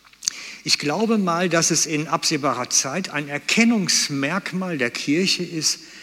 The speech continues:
sehnsüchtig auf Jesus zu warten.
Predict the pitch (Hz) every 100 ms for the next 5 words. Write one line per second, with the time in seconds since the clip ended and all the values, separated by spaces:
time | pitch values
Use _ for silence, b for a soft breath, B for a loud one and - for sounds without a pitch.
0 | B B B B 117 120 202 226 180 -
1 | 151 - - 151 - 127 - 127 139 143
2 | - - 135 123 85 -